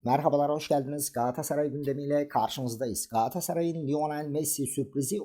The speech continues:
olay yarattı. Galatasaray Kulübü Başkanı Özbek,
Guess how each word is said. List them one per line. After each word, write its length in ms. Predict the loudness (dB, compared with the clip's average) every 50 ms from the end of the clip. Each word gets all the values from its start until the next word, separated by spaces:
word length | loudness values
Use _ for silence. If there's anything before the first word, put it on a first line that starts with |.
| -4 -2
olay 340 | 0 2 4 4 4 4 2
yarattı. 480 | 2 0 -2 -6 -8 -8 -10 -10 -6 0
Galatasaray 600 | 0 0 2 2 0 -2 0 0 0 0 -2 0
Kulübü 340 | 0 -2 0 0 -2 0 0
Başkanı 460 | 0 0 0 -4 -6 -4 -4 -6 -4 0
Özbek, 500 | 2 2 2 2 0 0 -2 -2 -2